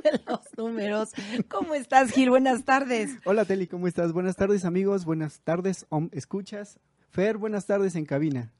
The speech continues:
Speaker 1: Exactamente. <laughs> Bueno, pues ya se nos hizo, amiguito, ya estamos acá.
Speaker 2: Sí.
Speaker 1: Ay, ha si-, ha sido un día muy correteado.
Speaker 2: Así
Speaker 1: Pero
Speaker 2: es.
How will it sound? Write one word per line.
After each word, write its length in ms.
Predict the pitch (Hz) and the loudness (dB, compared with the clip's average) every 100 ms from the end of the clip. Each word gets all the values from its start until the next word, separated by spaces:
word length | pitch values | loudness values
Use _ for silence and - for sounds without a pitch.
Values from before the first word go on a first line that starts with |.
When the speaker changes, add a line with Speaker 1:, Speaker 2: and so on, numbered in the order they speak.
| _ _ _ | _ _ _
Speaker 1:
Exactamente. 800 | 214 - 208 - 202 214 190 175 - | -6 -4 -6 -6 -10 -10 -10 -8 -2
<laughs> 380 | 247 147 262 - _ - - | -2 0 -4 -4 _ -20 -14
Bueno, 240 | - 233 247 | -2 0 0
pues 140 | 214 | -2
ya 120 | 220 247 | -6 -6
se 100 | 240 | -8
nos 200 | 226 233 | -10 -12
hizo, 160 | 214 | -12
amiguito, 300 | 240 220 220 | -12 -10 -8
ya 140 | 226 240 | -6 -6
estamos 360 | - 233 226 | -4 -6 -6
acá. 280 | 190 - 190 - - - | -10 -12 -14 -16 -20 -20
Speaker 2:
Sí. 100 | - 160 | -14 -8
Speaker 1:
Ay, 280 | 294 247 | -8 -6
ha 140 | 233 254 | -4 -4
si-, 160 | 247 | -6
ha 80 | 247 | -10
sido 200 | 233 233 | -10 -10
un 80 | 254 | -8
día 140 | 247 | -8
muy 160 | 233 233 | -8 -10
correteado. 520 | 220 208 190 185 175 | -10 -12 -10 -8 -10
Speaker 2:
Así 560 | 151 _ _ _ - - | -10 _ _ _ -20 -6
Speaker 1:
Pero 180 | 156 208 | -2 -2
Speaker 2:
es. 240 | 190 220 | -2 -6